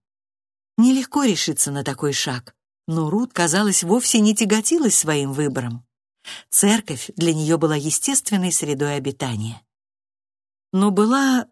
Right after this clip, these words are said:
в Рут еще одна черта, о которой вряд ли кто-то догадывался, кроме нас, ее подруг. Жители Поплара уж точно не знали ее такой, да и старшие сестры тоже.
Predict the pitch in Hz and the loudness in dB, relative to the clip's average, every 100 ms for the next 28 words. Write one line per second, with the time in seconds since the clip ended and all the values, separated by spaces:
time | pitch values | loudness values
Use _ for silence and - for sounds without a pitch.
0 | - 185 233 254 - 254 - 302 202 160 | -4 0 2 0 0 2 2 2 2 0
1 | 147 - 165 170 143 147 143 160 156 147 | -2 -2 -4 -2 -2 -4 -2 0 0 0
2 | 240 226 190 202 180 160 175 160 131 131 | 0 0 -2 -2 -2 -2 -2 -2 -4 -2
3 | 117 131 - 147 139 139 190 - 151 147 | -2 -2 -2 -2 -2 0 0 0 -2 -6
4 | 156 147 139 107 - _ _ _ _ _ | -6 -4 -6 -10 -18 _ _ _ _ _
5 | _ _ _ _ 160 156 143 147 139 180 | _ _ _ _ -2 0 0 -2 -2 -2
6 | 180 165 160 160 - 254 - 165 147 127 | 0 0 0 0 -2 -2 -2 -2 -2 -2
7 | 143 131 135 143 139 135 151 135 123 - | -2 -2 -2 -2 -2 -4 -2 -2 -2 -8
8 | - 170 180 175 226 226 - 233 - 240 | -8 0 2 4 2 0 2 2 4 2
9 | - 240 247 277 226 131 | 2 0 0 2 2 0